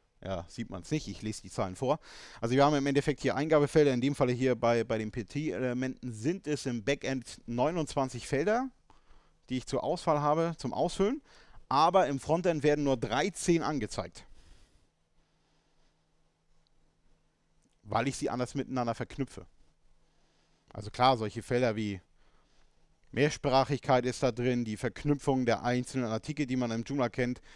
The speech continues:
sind da auch drin. Die zeige ich natürlich nicht im Frontend an, aber ich hab sie da. So sieht im Endeffekt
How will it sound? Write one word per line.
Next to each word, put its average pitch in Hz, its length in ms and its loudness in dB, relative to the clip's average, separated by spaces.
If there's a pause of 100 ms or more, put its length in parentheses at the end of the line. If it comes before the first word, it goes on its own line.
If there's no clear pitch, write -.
(140)
sind 127 220 -2
da 123 80 6
auch 123 180 2
drin. 139 160 0
Die 110 120 -4
zeige 113 220 0
ich 113 120 -12
natürlich 117 320 -6
nicht 113 120 -6
im 107 100 -8
Frontend 104 380 -6
an, 185 160 -6
aber 165 160 -6
ich - 120 -12
hab 123 100 -4
sie 135 140 -12
da. 147 180 -6 (4000)
So 151 220 4
sieht 185 200 0
im 160 120 2
Endeffekt 156 500 2